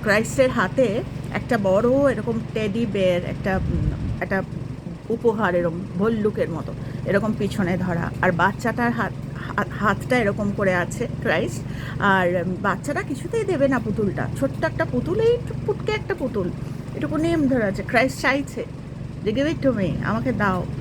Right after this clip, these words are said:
হাতে কিন্তু ধরা, ওটা দিলে এই বড়টা দিয়ে দেবে, কিন্তু দে-, আম, দিচ্ছে না বাচ্চাটা। তো, উম, আমাদের অবস্থা সেরকমই, আমরা ওই জার্নিটাকে বিশ্বাস করি না, হচ্ছে না, হচ্ছে না, হাকুপাকু করতে থাকি নানা রকম।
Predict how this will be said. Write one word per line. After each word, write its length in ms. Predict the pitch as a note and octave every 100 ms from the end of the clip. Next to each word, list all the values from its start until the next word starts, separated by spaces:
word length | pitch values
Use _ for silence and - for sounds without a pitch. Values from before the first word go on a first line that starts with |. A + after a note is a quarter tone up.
| -
হাতে 220 | G#3 G#3
কিন্তু 240 | A#3+ C4 C4 A#3
ধরা, 280 | A#3 A3+ F#3+ - - -
ওটা 200 | A3 C4+
দিলে 400 | A#3 A3+ C4 F4+ G4
এই 140 | A3+ A3
বড়টা 420 | F#3+ F#3+ F#3 G3 F#3
দিয়ে 220 | E3 D#3
দেবে, 240 | C#3 C#3+ - - - -
কিন্তু 200 | G3+ G3
দে-, 260 | F#3+ F#3 -
আম, 180 | E3+ F3+ F#3+
দিচ্ছে 280 | G#3+ -
না 140 | A3+ G3+
বাচ্চাটা। 420 | D3+ - E3 D#3+ - - - - - -
তো, 220 | E4 F#4 F#4 -
উম, 140 | A3+ A#3 -
আমাদের 320 | A#3 C4+ D#4+
অবস্থা 360 | E4+ E4 -
সেরকমই, 540 | F4 C4+ G3+ G3 F3+ D3+
আমরা 240 | G3 A#3+
ওই 160 | C#4 C#4
জার্নিটাকে 520 | A3 A3+ A#3+ C4 C4+ C4+
বিশ্বাস 400 | G#3 - A#3+ A#3 -
করি 180 | G3 F3+
না, 60 | F3 F3+ - - -
হচ্ছে 220 | B3+ C4
না, 60 | C4+
হচ্ছে 320 | B3+ B3 C4+
না, 100 | C4
হাকুপাকু 480 | A#3+ A#3 B3 A#3 B3
করতে 220 | A#3 - G#3+
থাকি 340 | G#3 G3 A3
নানা 300 | F#3+ G3 G#3
রকম। 280 | G3+ G3